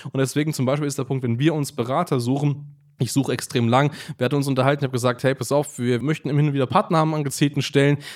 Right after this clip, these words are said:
Wen gibt's im deutschsprachigen Raum, den wir da zur Unterstützung holen können?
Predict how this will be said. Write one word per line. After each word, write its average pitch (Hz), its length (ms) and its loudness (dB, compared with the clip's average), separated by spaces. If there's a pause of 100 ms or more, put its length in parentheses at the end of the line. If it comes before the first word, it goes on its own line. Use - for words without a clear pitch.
(100)
Wen 127 120 4
gibt's 165 220 2
im 143 100 4
deutschsprachigen 131 560 2
Raum, 123 300 2 (260)
den 127 140 2
wir 123 80 2
da 123 160 2
zur 127 140 -2
Unterstützung 123 500 2
holen 113 240 4
können? 123 260 2